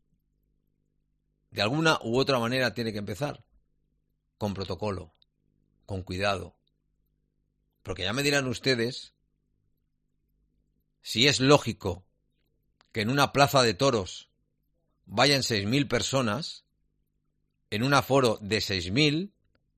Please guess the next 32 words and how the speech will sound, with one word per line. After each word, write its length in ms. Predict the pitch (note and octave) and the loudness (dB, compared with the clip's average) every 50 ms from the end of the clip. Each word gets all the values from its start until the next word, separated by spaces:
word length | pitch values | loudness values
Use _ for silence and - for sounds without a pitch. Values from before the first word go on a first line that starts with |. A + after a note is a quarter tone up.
| _ _ _ _ _ _ _ _ _ _ _ _ | _ _ _ _ _ _ _ _ _ _ _ _
y 80 | G#2+ G#2+ | -4 -2
no 160 | B2+ C#3+ A#2 | -2 2 4
pase 240 | D3+ C#3+ - B2+ A#2+ | 4 4 4 4 6
nada, 420 | C#3+ D3+ C#3 B2 B2 D#3 G3+ - _ _ _ _ _ _ _ _ _ _ _ _ _ _ _ - | 6 6 8 6 4 4 0 -6 _ _ _ _ _ _ _ _ _ _ _ _ _ _ _ -8
y 80 | F#2 G#2 | -4 -2
en 80 | A2+ C3+ | 0 0
un 80 | D3 | 2
campo 260 | C#3 D#3+ D#3 C#3+ D3+ | 2 2 4 6 6
de 100 | D3+ C#3 | 4 4
fútbol 360 | - - D3+ D#3+ B2 G#2+ A2 G2 | 4 4 2 2 2 2 -2 -2
con 140 | F#2+ A2+ | 0 -2
un 120 | A#2 C3+ D3 | 0 4 4
aforo 360 | C#3 - - C#3+ D3+ C#3 C3+ | 2 4 6 4 6 6 6
de 100 | A#2+ A2+ | 4 2
treinta 460 | F2+ - A2 A2+ G#2+ G#2 F2+ G#2 G2+ | 2 0 -2 -2 -2 -2 -2 -2 0
mil, 200 | G#2+ C#3 D#3 B2+ | 0 0 -2 -2
cuarenta 400 | - - A2+ G#2+ G#2+ G2+ F#2+ G#2 G2+ | 0 0 0 0 0 -2 -4 -2 -2
mil 120 | B2+ D3 | -2 -2
personas, 680 | C#3 C#3 C3+ - - D3 C#3 B2+ B2 D3 D3+ - - _ _ _ _ _ _ _ _ _ _ _ _ _ _ | 0 0 -2 0 0 0 0 0 -2 -2 -4 -10 -16 _ _ _ _ _ _ _ _ _ _ _ _ _ _
no 180 | - G#2 B2 A2 | -4 -4 -4 -2
puedan 300 | - C3+ C3 B2 A#2 A#2+ | 0 0 2 2 2 2
ir 220 | C3 C3+ A#2 - - | 0 0 -2 -6 -6
diez 260 | G2+ G#2 G2+ F2 F2+ | -4 -4 -4 -2 -2
mil 300 | F#2+ G2+ F#2+ F2 F#2 - _ _ _ _ _ _ | -4 -6 -6 -8 -10 -16 _ _ _ _ _ _
o 100 | - G#2 | -8 -8
cinco 320 | G2 - A2+ G#2+ F#2 - G2+ | -6 -4 -6 -6 -6 -6 -6
mil. 280 | F#2+ G2 F2 F#2 - _ _ _ _ _ _ _ _ _ _ _ _ _ _ _ _ _ _ _ _ _ _ _ _ _ _ _ _ _ _ _ _ _ _ _ _ | -6 -6 -6 -8 -12 _ _ _ _ _ _ _ _ _ _ _ _ _ _ _ _ _ _ _ _ _ _ _ _ _ _ _ _ _ _ _ _ _ _ _ _
Esto 240 | - A#2 - - D3 | -8 -6 0 2 2
es 200 | E3 - - - _ | 2 2 -2 -6 _
una 440 | A#2+ B2+ D3 D3+ D#3+ D#3+ - - _ _ _ _ _ _ - _ - | -2 0 2 2 2 0 -2 -8 _ _ _ _ _ _ -20 _ -16
sinvergüencería 1120 | - - - A2 G#2 G#2 F#2+ G2 F#2+ F2+ F#2 F#2 F#2 - - F2+ F#2 A2 C3 C#3+ C#3 - - _ _ | -14 -10 -8 -6 -6 -4 -4 -6 -6 -6 -6 -8 -8 -8 -8 -6 -4 -2 -2 -4 -4 -6 -12 _ _
absoluta, 720 | - F#2+ - - - - F2+ F#2+ G#2 G#2 F#2 - - - | -14 -12 -12 -12 -10 -8 -6 -6 -6 -8 -8 -14 -18 -20